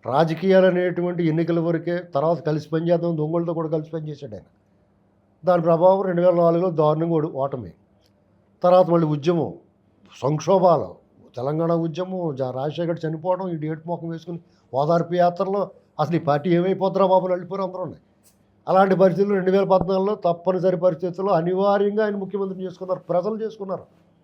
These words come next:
అప్పుడు మళ్ళీ ఇదే సమస్యలు ఆయనకి. హైదరాబాద్ని సైబరాబాద్ నిర్మాణం చేసాము,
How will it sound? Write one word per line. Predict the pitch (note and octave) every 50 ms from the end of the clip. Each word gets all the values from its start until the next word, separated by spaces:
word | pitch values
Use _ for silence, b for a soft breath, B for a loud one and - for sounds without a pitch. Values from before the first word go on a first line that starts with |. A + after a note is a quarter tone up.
| _ _ _ _ _ _ _ _ _ _ _ _ _ _ _ _ _ _ _ _ _ _ _ _ E3+
అప్పుడు | F#3+ F#3 A3+ G#3+
మళ్ళీ | G#3 A3 A3 A3+ A#3+
ఇదే | A#3 A3 G#3+ F#3+ G#3+ G3+
సమస్యలు | D3+ F#3+ F#3 F3+ E3 - D3+ D3+
ఆయనకి. | C3+ G#2 F2 - - _ _ _ _ _ _ _ _ _ _ _ _ _ - _ _ _ _ _ _ _ _ _ _ _ _ _ _ -
హైదరాబాద్ని | C#3 D#3 E3 F3+ F3+ F3+ E3 F#3 F3+ F3 F3 F3+ E3+
సైబరాబాద్ | D#3+ D#3+ E3 E3+ D#3+ F3 F3 F3 F3 F3 F3 E3+
నిర్మాణం | E3+ F3 E3 E3 E3+ E3+ E3+ E3+ E3+ E3+ E3+ E3+ E3+ E3
చేసాము, | E3+ D#3+ - - F3 E3+ F3+ F#3